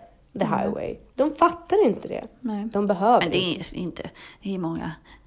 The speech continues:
Speaker 2: utan <laughs> autism som inte fattar det heller, så.
Speaker 1: Nej, men jag känner, jag
Speaker 2: <laughs>
Speaker 1: känner på riktigt att jag gynnas ibland av att minska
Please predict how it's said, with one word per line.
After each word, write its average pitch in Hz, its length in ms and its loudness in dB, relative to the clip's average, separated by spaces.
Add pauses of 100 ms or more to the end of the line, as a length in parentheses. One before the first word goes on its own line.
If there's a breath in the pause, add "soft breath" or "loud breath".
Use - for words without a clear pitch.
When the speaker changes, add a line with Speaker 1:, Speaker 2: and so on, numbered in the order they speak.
(360 soft breath)
Speaker 2:
utan 190 300 0
<laughs> 240 240 6
autism - 400 -4
som 190 120 -2
inte 185 140 -6
fattar - 320 -4
det - 60 -6
heller, 196 380 -2
så. - 120 -2
Speaker 1:
Nej, 311 280 8
men 294 140 6
jag 320 220 10
känner, 320 340 6
jag 349 200 10
Speaker 2:
<laughs> - 0 -
Speaker 1:
känner 254 280 6
på 233 120 -2
riktigt 196 480 -2
att 254 220 4
jag 247 480 4
gynnas 220 520 0
ibland 277 380 2
av 214 140 2
att 214 160 -4
minska 208 880 2